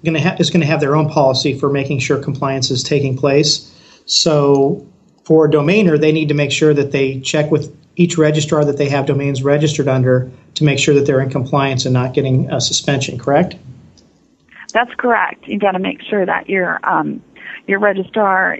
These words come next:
Speaker 2: you know, it's important to make sure your registrar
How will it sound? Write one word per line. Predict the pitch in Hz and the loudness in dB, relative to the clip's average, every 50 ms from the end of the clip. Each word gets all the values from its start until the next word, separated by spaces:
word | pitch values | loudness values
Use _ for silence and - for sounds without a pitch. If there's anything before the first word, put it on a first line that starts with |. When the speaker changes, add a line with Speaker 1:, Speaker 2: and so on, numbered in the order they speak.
| - | -8
Speaker 2:
you | - 180 | -10 -6
know, | 180 156 151 151 151 - _ _ _ _ _ - | -4 -4 -4 -4 -4 -6 _ _ _ _ _ -14
it's | 185 - | -10 -8
important | 202 202 - - 220 - 185 | -8 -6 -2 -2 -2 -2 0
to | 190 | -4
make | 175 - - | -6 -6 -6
sure | - 196 180 | -4 -4 -4
your | 170 175 | -2 0
registrar | 180 165 170 175 - - - 180 170 165 165 160 156 160 160 | -2 -2 -4 -6 -12 -6 -4 -2 0 0 0 0 -2 -4 -6